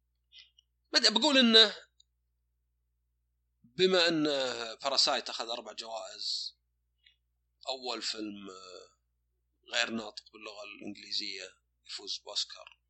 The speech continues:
أحسن فيلم، مخرجه فاز بأحسن إخراج، آه، إنه، آه، عنده فيلم اسمه The Host، جاز لي مرة، يمكن حتى أحسن من باراسايت. ما شفته أنت؟ قلت لك عنه، ولا شايفه أنت؟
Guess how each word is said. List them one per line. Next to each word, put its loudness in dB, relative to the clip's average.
أحسن -2
فيلم، -6
مخرجه -4
فاز -4
بأحسن -4
إخراج، -10
آه، -10
إنه، 2
آه، -6
عنده 2
فيلم 0
اسمه 4
The -10
Host، -4
جاز 10
لي 2
مرة، -2
يمكن -4
حتى -2
أحسن 0
من -8
باراسايت. -8
ما 2
شفته 2
أنت؟ -2
قلت -14
لك -8
عنه، -4
ولا -4
شايفه 4
أنت؟ -10